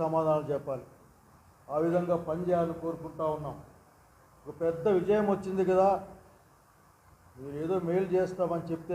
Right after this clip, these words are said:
నమ్మే మీకు అంత విజయాన్ని కట్టబెట్టారు ఈ ప్రాంతంలో. మిమ్మల్ని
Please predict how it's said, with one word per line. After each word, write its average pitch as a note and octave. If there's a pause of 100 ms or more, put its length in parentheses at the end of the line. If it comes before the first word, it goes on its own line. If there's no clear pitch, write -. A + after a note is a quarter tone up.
నమ్మే D#3+
మీకు D#3+
అంత D#3
విజయాన్ని D#3
కట్టబెట్టారు C#3
ఈ B2
ప్రాంతంలో. A#2 (2000)
మిమ్మల్ని F3+